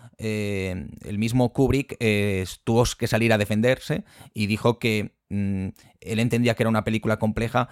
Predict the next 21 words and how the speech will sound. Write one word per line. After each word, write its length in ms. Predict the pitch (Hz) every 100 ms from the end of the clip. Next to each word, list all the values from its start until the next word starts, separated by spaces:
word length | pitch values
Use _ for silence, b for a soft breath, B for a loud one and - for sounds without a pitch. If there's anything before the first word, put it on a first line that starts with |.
| B -
en 140 | 104
la 140 | 107
que 160 | - 107
tener 300 | - 107 117
un 100 | 127
crítico 480 | 120 123 113 107 101
que 100 | 104
solo 220 | - 120
unas 220 | 127 113
horas 160 | 117 110
después 320 | 107 123 117
tuviera 200 | 101 107
que 60 | 117
hacer 120 | 117
una 120 | 104
crítica 400 | 120 120 120 95
de 80 | 95
lo 140 | 90
que 80 | 98
ha 40 |
visto, 440 | 95 123 - 113